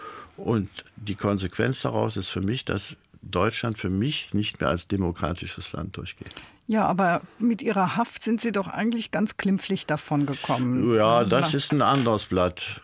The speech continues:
Speaker 2: Sie waren vier Jahre im Gefängnis, Ihre Frau zwei Jahre, später waren Sie im offenen Vollzug.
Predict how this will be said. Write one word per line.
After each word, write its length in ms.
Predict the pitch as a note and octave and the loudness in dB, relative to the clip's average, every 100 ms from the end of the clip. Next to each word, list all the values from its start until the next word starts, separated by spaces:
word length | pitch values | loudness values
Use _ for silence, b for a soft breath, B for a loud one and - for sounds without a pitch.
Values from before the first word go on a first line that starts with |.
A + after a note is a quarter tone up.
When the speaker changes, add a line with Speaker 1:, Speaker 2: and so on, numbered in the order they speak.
| - | -6
Speaker 2:
Sie 220 | - G3+ | 2 4
waren 260 | G3 F#3 G3 | 6 6 4
vier 200 | - G#3+ | 4 4
Jahre 320 | G#3+ G#3 G#3+ | 6 6 4
im 140 | E3+ | 2
Gefängnis, 580 | F#3 F#3 F#3+ F#3 F#3 F#3 | 0 0 0 2 2 0
Ihre 180 | E3+ D#3+ | -2 -4
Frau 420 | - D3 D#3 D#3+ | -4 0 2 0
zwei 280 | - - E3 | -2 0 2
Jahre, 360 | F3 E3+ E3+ E3+ | 4 2 2 -2
später 420 | - D#3 D3+ D#3 | -2 -2 0 0
waren 240 | D3+ D3 | 2 2
Sie 120 | D3 D#3 | 2 -2
im 120 | D3+ | -2
offenen 380 | E3 - D3+ D3+ | -2 -2 0 -2
Vollzug. 520 | D#3 D#3+ - G#3 | -4 -4 -2 -4